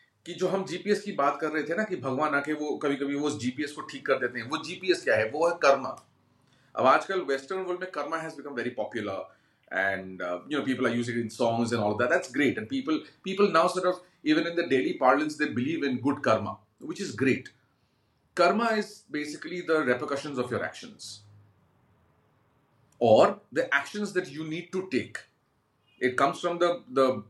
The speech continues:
the मूल शब्द कर्म, मतलब जो आपका काम है, जो आपका काम है उसको कर्म कहते हैं। So, हिंदूज जो हैं, हम कर्म में विश्वास रखते हैं कि भैया, अगर हम इंसान रूप में जन्म हमने लिया है, तो हमें कर्म करना है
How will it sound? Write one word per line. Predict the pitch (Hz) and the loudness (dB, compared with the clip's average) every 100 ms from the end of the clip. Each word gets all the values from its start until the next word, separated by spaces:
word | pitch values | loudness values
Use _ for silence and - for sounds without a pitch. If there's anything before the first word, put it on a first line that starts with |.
| 113 | -4
the | 123 | 0
मूल | 127 147 180 175 | 0 0 -2 -4
शब्द | - 156 - | 0 0 0
कर्म, | - 131 101 98 | 2 2 2 -4
मतलब | 104 117 147 185 135 | -8 -6 0 0 2
जो | 160 | 2
आपका | 147 165 | 2 2
काम | 180 - 135 127 127 | -2 -2 -2 -2 -2
है, | - - _ _ _ _ - | -12 -20 _ _ _ _ -12
जो | 151 | -2
आपका | 190 - 185 | 0 0 -2
काम | 156 165 | -2 -4
है | 220 | -4
उसको | 214 - | -6 -6
कर्म | - 151 143 | -2 -2 -2
कहते | 123 - - 80 | -8 -12 -12 -16
हैं। | 76 - _ - _ _ - | -16 -20 _ -20 _ _ -8
So, | - 190 190 - | 4 4 4 0
हिंदूज | 113 175 185 220 233 - | -8 -6 -2 -2 -2 0
जो | 185 | 0
हैं, | 156 160 233 - - | 0 -2 -4 -8 -4
हम | 202 214 | -4 -2
कर्म | - 180 208 | 2 2 4
में | 202 143 | 0 -2
विश्वास | 135 120 113 95 | -2 0 0 0
रखते | - 101 | -10 -10
हैं | 98 | -10
कि | 139 | -4
भैया, | 127 151 185 196 _ _ _ - | -4 0 -2 -4 _ _ _ -4
अगर | 113 160 165 | 0 2 2
हम | 170 139 | 0 -2
इंसान | 131 120 139 143 | -4 0 0 0
रूप | 135 131 | -4 -4
में | 139 113 | -6 -2
जन्म | 117 123 131 - | -2 -2 -6 -10
हमने | 101 110 120 | -6 -2 0
लिया | 107 104 139 | 0 4 4
है, | 147 202 | 4 0
तो | 185 | -2
हमें | 151 202 202 | -2 -2 -2
कर्म | - 151 170 | 0 0 0
करना | - 98 - | -2 -4 -4
है | - - | -12 -14